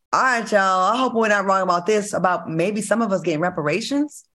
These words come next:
A committee in San Francisco has released an extensive proposal for reparations that include a one-time payment of five million dollars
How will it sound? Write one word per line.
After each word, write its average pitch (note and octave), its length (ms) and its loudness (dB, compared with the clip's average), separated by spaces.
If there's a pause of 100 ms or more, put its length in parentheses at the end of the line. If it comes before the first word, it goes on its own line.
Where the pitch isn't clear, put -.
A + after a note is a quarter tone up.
(600)
A E3 80 0
committee G3+ 340 0
in F3+ 120 -2
San F3 160 0
Francisco E3 360 -4
has D#3 220 -2
released E3+ 260 0
an - 80 -8
extensive C#4 520 -2
proposal F3+ 580 -2 (340)
for G3+ 120 2
reparations G#3+ 680 0
that E3+ 120 2
include E3+ 260 0
a D#3 40 0
one-time D3+ 480 -2
payment D#3 480 -2
of D3 220 -2
five A#3+ 260 2
million E3 260 0
dollars D#3 440 0